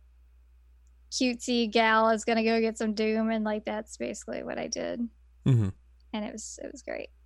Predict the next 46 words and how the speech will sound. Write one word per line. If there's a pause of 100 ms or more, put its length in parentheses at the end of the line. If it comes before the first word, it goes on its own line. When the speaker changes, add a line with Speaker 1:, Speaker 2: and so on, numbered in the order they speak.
(160)
Speaker 1:
I
was
like,
Speaker 2:
Also
Speaker 1:
"Yeah, (720)
I
appreciate
that." (920)
Speaker 2:
Also,
if
you're,
like,
one
of
them
trophy
dudes (500)
or
dudettes
or
whatever, (400)
a
trophy
person, (720)
trophies
in
this
seem
pretty
easy. (600)
Speaker 1:
Yeah. (440)
Speaker 2:
I've
got,
like,
two-thirds
of
them
and
I've
beat
the
game.
Like,
there's
no (840)
difficulty